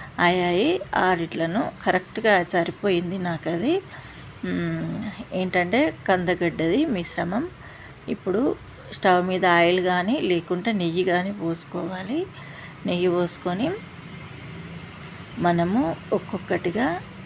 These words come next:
ఇలా వేసుకోవాలి. మంచిగా కాలిన తర్వాత ఒక్కొక్కటిగా వేసుకోవాలి. మనము చక్కెర ప్లేస్లో ఇందులో, మ్మ్, ఏంటంటే బెల్లం కూడా వేసుకొని చేసుకోవచ్చు.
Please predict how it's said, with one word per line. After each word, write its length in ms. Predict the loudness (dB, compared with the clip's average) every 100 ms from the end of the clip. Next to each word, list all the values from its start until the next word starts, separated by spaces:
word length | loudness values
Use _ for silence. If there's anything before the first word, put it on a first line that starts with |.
| -6
ఇలా 180 | 0 2
వేసుకోవాలి. 960 | 2 2 0 -4 -6 -4 -2 -2 -4 -4
మంచిగా 460 | -2 -2 -4 -2 -2
కాలిన 460 | 0 0 2 0 0
తర్వాత 720 | 0 0 -2 -4 -2 -2 -2 -6 -16 -16 -16 -16 -4
ఒక్కొక్కటిగా 680 | -2 2 0 0 0 2 4
వేసుకోవాలి. 1080 | 4 4 2 -4 -2 0 2 2 2 0 -4 -14 -18 -8 -2
మనము 520 | 0 0 0 0 -2 -2
చక్కెర 340 | -4 2 2 2
ప్లేస్లో 720 | 4 4 4 2 2 2 0 -6 -18 -18 -8 -2
ఇందులో, 560 | 0 0 0 2 0 -2 -10 -20 -20 -20 -20 -12 -4
మ్మ్, 560 | -2 0 -2 -2 -4 -4 -8 -16 -16 -10 -4
ఏంటంటే 600 | -2 0 -2 0 4 4
బెల్లం 440 | 4 4 4 4
కూడా 220 | 2 0 2
వేసుకొని 600 | 2 0 0 0 0 0 0
చేసుకోవచ్చు. 760 | 0 -2 -4 0 0 -2 -10